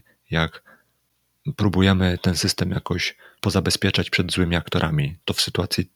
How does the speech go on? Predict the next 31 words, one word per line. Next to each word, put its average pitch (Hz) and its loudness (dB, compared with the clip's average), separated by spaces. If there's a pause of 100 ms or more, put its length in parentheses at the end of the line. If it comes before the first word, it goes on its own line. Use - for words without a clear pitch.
(380)
takiego 92 0
zdarzenia 87 0
jak 87 -6
w - -20
Kanadzie 87 0
jednocześnie 92 0 (600)
nie 101 6
pozwalamy 87 6 (600)
obywatelom 85 2
wesprzeć - 0
innych 85 4
obywateli, 82 4 (440)
a 147 4
z 131 2
drugiej, 98 4 (260)
jeżeli 85 0
tego 87 2
nie 85 6
robimy, 95 6 (260)
to 139 4 (580)
otwieramy 107 4
furtki 123 2 (220)
ludziom, 95 4
którzy 101 -2
chcą 98 2
wyprać 90 2
pieniądze 92 4
zarobione 90 2
na 101 4
nielegalnych 92 4
akcjach. - -2